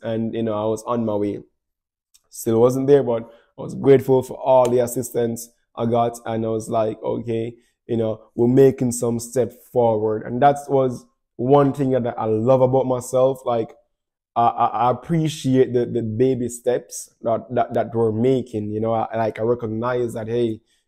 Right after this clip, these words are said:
you know, I was once at this point, now I'm at this point, and things are going up. So I have to give thanks,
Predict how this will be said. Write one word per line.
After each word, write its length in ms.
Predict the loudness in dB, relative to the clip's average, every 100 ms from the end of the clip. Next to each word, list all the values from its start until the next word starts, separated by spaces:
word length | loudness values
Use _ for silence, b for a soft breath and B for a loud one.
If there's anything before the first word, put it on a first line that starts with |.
| -6
you 120 | -2
know, 100 | 0
I 160 | 0 -2
was 140 | 0
once 420 | 2 4 2 -2
at 240 | -4 0 0
this 240 | 0 -2
point, 380 | -4 0 0 -2
now 180 | -2 -2
I'm 140 | -2
at 260 | -4 -2 0
this 220 | 0 -2
point, 360 | -4 -2 0
and 160 | -4 -4
things 320 | 0 0 0
are 140 | 0 0
going 320 | 0 -2 -2
up. 220 | -6 -6
So 240 | -6 -2
I 120 | 2 0
have 120 | -2
to 80 | -6
give 260 | -2 -4 -4
thanks, 460 | -6 -6 -8 -12